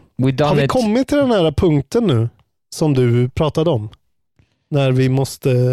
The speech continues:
Speaker 2: när någon har vunnit och ska välja ett spel till någon.
Speaker 1: Oh, jag vet inte hur många gånger vi har kört. Jag tror inte det.
Speaker 2: Vi har
Speaker 1: Jag tror
Speaker 2: kört, eh, fyra gånger. Vi har kört två var.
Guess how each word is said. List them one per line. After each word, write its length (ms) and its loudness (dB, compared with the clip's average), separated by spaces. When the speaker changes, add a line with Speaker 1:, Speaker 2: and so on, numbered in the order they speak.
Speaker 2:
när 180 0
någon 200 2
har 80 0
vunnit 460 0
och 60 0
ska 140 -2
välja 420 0
ett 160 -8
spel 440 -2
till 120 -2
någon. 120 0
Speaker 1:
Oh, 760 2
jag 160 0
vet 100 0
inte 140 -2
hur 60 2
många 200 2
gånger 240 2
vi 80 2
har 60 2
kört. 540 -4
Jag 120 -4
tror 160 -2
inte 140 -4
det. 200 -4
Speaker 2:
Vi 40 -4
har 60 2
Speaker 1:
Jag 100 0
tror 200 0
Speaker 2:
kört, 80 -4
eh, 60 0
fyra 400 0
gånger. 380 2
Vi 140 2
har 80 2
kört 200 -2
två 240 -2
var. 300 -2